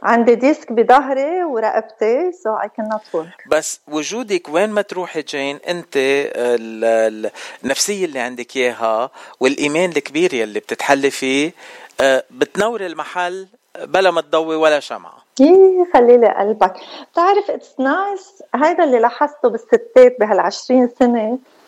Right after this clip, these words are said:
Speaker 1: اللي كنت بمحلي، واللي كمان لاحظته عند رندا، إنه أول شي في مثل بيقول لبناني، آم،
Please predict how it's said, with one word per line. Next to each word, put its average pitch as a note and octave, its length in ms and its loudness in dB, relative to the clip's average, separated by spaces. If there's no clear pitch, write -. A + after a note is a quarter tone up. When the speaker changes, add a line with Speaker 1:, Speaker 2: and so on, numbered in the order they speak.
Speaker 1:
اللي G3+ 240 4
كنت B3+ 520 2
بمحلي، G#3+ 1040 0
واللي C#4 300 -2
كمان D#4 360 -4
لاحظته E4+ 440 -2
عند A#3+ 260 -2
رندا، G#3+ 440 -2
إنه A3+ 520 6
أول D#4 240 2
شي D#4 360 -4
في A#3+ 160 2
مثل A#3+ 380 0
بيقول G#3+ 320 -2
لبناني، A3+ 680 -6
آم، G3 420 4